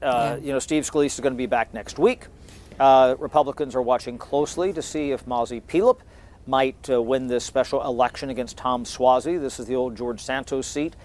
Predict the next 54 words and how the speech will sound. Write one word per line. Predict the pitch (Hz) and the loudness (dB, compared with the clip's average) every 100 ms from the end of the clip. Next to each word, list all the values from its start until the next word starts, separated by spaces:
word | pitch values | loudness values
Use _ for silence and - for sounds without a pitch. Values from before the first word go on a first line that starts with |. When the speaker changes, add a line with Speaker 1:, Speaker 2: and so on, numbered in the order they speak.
| - - - - | -20 -20 -16 -8
Speaker 1:
in | 127 | -4
Long | 127 120 | -2 0
Island. | 127 151 214 202 | 2 2 2 -2
And, | - 139 135 135 | -4 -4 -4 -4
uh, | 151 143 | -2 -2
but | 131 147 | 0 0
if | |
they | - 147 | 4 4
lose | 139 254 294 143 | 6 4 4 2
that | 147 127 - | 2 0 -6
race, | 143 127 110 143 - - - - - | -4 -4 -4 -10 -12 -18 -20 -16 0
uh, | 147 139 | 2 4
they | 165 | 4
might | 165 160 143 | 4 0 2
never | 151 143 139 | 2 4 4
have | 147 131 | 2 0
the | 131 | -2
votes | 131 190 180 | 2 2 2
to | - 151 | -4 -4
impeach. | 123 190 185 | 0 0 0
So | - 151 | 2 2
if | 135 | 2
they | 147 | 2
get, | 151 151 - | 2 0 -2
uh, | 135 | -2
Steve | - 165 | 2 0
Scalise | - 160 151 123 | 0 -2 -2 0
back | 131 - | -2 2
Tuesday, | 170 226 151 135 | 2 4 2 2
they | 151 | 2
might | 165 151 | 2 0
try | - 147 | 2 2
to | 131 | 2
actually | 131 - 127 | 0 -2 -2
vote | 135 131 - - - | 0 0 -4 -10 -4
as | 135 | 2
early | 143 135 131 135 | 4 4 2 0
as | 135 135 - | -2 -2 -2
Tuesday | 151 135 131 | -2 0 0
night, | 143 151 | 0 -2
Aisha. | 73 - - - - - - - - - - | -4 -14 -20 -20 -20 -20 -20 -16 -14 -6 4
Speaker 2:
Well, | 294 269 | 6 6
and | 254 | 4
I | 262 | 2
was | 247 | 2
inside | - 294 294 240 214 | 2 2 4 4 4
the | 185 | 2
chamber | - 202 170 | 0 0 0
chat | 147 147 120 - | 2 0 0 0
when | 156 | 4
all | 147 156 | 4 4
of | 156 | 2
this | 143 - | 0 0
happened, | 143 131 135 131 - | -2 -2 -4 -6 -10